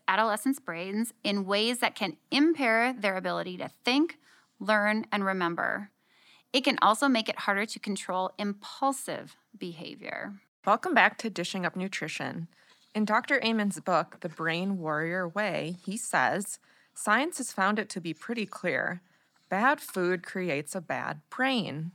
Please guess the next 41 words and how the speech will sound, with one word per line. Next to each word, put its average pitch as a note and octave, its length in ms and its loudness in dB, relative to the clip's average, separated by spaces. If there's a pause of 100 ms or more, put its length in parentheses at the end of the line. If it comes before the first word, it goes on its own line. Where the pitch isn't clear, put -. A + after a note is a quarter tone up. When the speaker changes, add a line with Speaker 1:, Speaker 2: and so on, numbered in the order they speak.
Speaker 2:
which G3+ 280 -6
causes F3+ 460 -2
bad D#3 400 -2
thinking F#3 580 -4 (360)
that A3 180 2
leads F#3 360 -6
to A3 180 -2
a A#3 60 -2
bad D#3+ 340 -2
life. G3 640 -4 (480)
Actually, A3 460 4
I A3 200 6
found A#3 320 0
that F3 160 2
eating F#3 240 -2
processed F#3 600 -2
carbs F#3+ 560 2
also G3 360 0
leads E3+ 280 -4
to F#3+ 100 -6
poor D#3+ 460 -8
gut B3+ 220 -4
health. C#3+ 440 -2 (420)
You A3+ 120 0
know, A3 180 4
I G#3+ 140 4
was C4 200 0
chews-, A3 300 -4 (160)
chewing G#3 340 0
Tums F#3 600 -2
in G3 160 -2
the G3 80 0
middle A3 240 -2
of G3+ 80 -4
school A#3+ 320 -2
just A3+ 240 -6
to A#3+ 80 -6
get G#3+ 180 -2
through G#3+ 240 -6
the F3 100 -6
day. F#3+ 560 -6